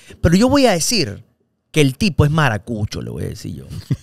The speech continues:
<laughs> Pero en acento italiano. Por eso que yo le, cuando me preguntan a mí, "¿De dónde eres tú, sin Lucas?". Y yo, "Sono lo maracucho". <laughs> Entonces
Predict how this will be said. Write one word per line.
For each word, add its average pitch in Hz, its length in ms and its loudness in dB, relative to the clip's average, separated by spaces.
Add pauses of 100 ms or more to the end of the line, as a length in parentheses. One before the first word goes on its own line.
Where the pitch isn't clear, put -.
(140)
<laughs> - 540 -8
Pero 151 200 6
en 147 80 6
acento 156 400 2
italiano. 135 920 2
Por 123 120 -4
eso 151 140 -4
que 220 100 -4
yo 208 180 0
le, 202 200 0
cuando 175 240 0
me 165 80 2
preguntan 185 420 0
a 202 80 -2
mí, 208 160 -2
"¿De 190 120 0
dónde 285 240 4
eres 294 200 4
tú, 294 340 4
sin 240 200 2
Lucas?". 226 320 2
Y 285 80 2
yo, 220 100 4
"Sono 202 260 4
lo 175 120 2
maracucho". 214 600 2 (360)
<laughs> - 1120 -4
Entonces 233 580 -2